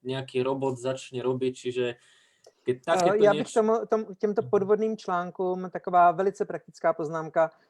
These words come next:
Speaker 2: e, kdo nás sleduje, jak identifikovat takovýto podvodný článek. Oni totiž ty stránky většinou nejsou nějak dokonale udělané.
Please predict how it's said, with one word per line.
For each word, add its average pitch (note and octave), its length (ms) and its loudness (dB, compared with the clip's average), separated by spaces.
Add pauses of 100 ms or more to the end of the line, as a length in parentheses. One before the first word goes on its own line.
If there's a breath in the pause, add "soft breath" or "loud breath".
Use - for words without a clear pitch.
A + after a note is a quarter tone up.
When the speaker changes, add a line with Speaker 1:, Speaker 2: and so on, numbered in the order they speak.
(220 soft breath)
Speaker 2:
e, D#3 140 -4
kdo E3 200 -2
nás E3+ 260 -2
sleduje, D#3+ 380 -2
jak G3+ 340 0
identifikovat D#3+ 800 -6
takovýto D3+ 380 -10
podvodný D3 440 -6
článek. B2+ 380 -8 (420)
Oni G3 280 -2
totiž A3+ 280 -6
ty A3+ 100 -10
stránky F3 360 -6
většinou E3 320 -10
nejsou D#3 280 -10
nějak D#3 320 -6
dokonale C#3+ 440 -4
udělané. C#3+ 500 -6